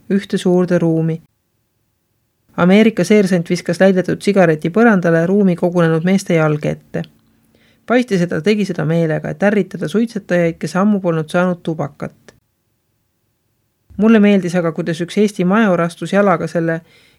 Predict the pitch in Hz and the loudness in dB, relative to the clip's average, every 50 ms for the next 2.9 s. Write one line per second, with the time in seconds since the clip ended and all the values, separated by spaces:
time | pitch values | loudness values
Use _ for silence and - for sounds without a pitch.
0 | _ _ - 226 226 196 196 180 - - 160 160 160 156 240 262 269 220 196 - | _ _ 0 2 2 4 2 0 0 -2 -4 -4 -2 -2 0 0 0 0 -2 -6
1 | - - - _ _ _ - 160 160 180 202 202 202 180 175 175 170 - - - | -12 -20 -20 _ _ _ -4 -2 -2 -2 0 0 0 -2 -2 -4 -6 -10 -8 -6
2 | 170 175 175 175 165 160 156 147 151 147 151 143 151 - 160 156 - | -6 -6 -4 -4 -4 -4 -4 -4 -6 -6 -8 -10 -10 -12 -12 -14 -14